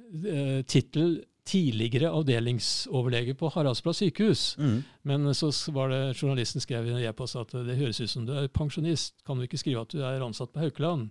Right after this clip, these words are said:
Speaker 2: Mm.
Speaker 1: Tenkte jeg, ja, var litt i stuss på det, men, eh, tenkte hvis det er det som skal til for å få denne i avisen, så får det gå.
Speaker 2: Mm.
Speaker 1: Men det ble det jo styr av etterpå da. Da ble jeg jo kalt inn på direktør.
Speaker 2: Ja, det stemmer det. Da,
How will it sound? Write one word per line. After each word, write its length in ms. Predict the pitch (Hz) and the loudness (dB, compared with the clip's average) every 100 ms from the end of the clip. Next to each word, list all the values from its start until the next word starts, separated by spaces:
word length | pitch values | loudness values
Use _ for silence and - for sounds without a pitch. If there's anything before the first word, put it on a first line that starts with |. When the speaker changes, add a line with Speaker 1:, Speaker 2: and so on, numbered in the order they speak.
| - | -2
Speaker 2:
Mm. 300 | 120 85 80 - _ | 0 0 -2 -10 _
Speaker 1:
Tenkte 260 | 190 165 - | -10 -10 -10
jeg, 60 | |
ja, 260 | - 156 151 131 | -12 -12 -12 -8
var 120 | 151 | -2
litt 360 | 175 - _ 156 | -2 -2 _ -6
i 100 | 151 | -2
stuss 300 | - 135 - | 0 0 0
på 120 | 170 | 0
det, 140 | 175 160 | 2 2
men, 200 | 151 160 | 0 0
eh, 840 | 160 151 151 143 147 156 196 214 | 0 2 2 0 -2 -4 -8 -10
tenkte 260 | - 160 135 | -6 -4 -2
hvis 180 | 135 - | -4 -2
det 100 | 139 | -2
er 160 | 143 | -2
det 160 | 139 127 | -2 -2
som 100 | 151 | -4
skal 180 | - 143 | -6 -2
til 180 | 143 120 | 0 0
for 120 | 143 | -2
å 60 | 139 | -2
få 140 | 135 | -2
denne 200 | 135 127 131 | 0 0 0
i 200 | 135 143 | 0 0
avisen, 380 | 131 117 - | -2 -2 -4
så 320 | 139 147 135 135 - - - _ _ | -4 -2 -4 -6 -12 -20 -20 _ _
får 100 | 151 | 0
det 80 | 139 | 4
gå. 280 | 147 165 107 92 - | 6 6 2 -4 0
Speaker 2:
Mm. 200 | 123 92 | 4 6
Speaker 1:
Men 120 | 151 | 6
det 180 | 147 185 | 8 8
ble 120 | 156 | 8
det 80 | 143 | 8
jo 60 | 160 | 6
styr 260 | - 135 139 | 6 4 6
av 80 | |
etterpå 300 | 175 - 143 180 | 4 2 0 0
da. 140 | 135 113 | 0 0
Da 120 | 135 | -2
ble 120 | 135 | 0
jeg 180 | 131 131 | 0 0
jo 80 | 135 | 0
kalt 240 | 131 139 - | -2 -4 -4
inn 120 | 120 | -4
på 180 | - 139 139 139 139 135 135 135 | -2 -2 -2 -4 -4 -4 -4 -2
direktør. 340 | - 139 110 123 | 0 2 4 4
Speaker 2:
Ja, 80 | 135 | 6
det 140 | 147 | 4
stemmer 360 | - 143 127 147 | 4 2 2 4
det. 840 | 185 170 113 80 78 82 - - | 4 4 2 -2 -10 -14 -16 -8
Da, 160 | 120 | -4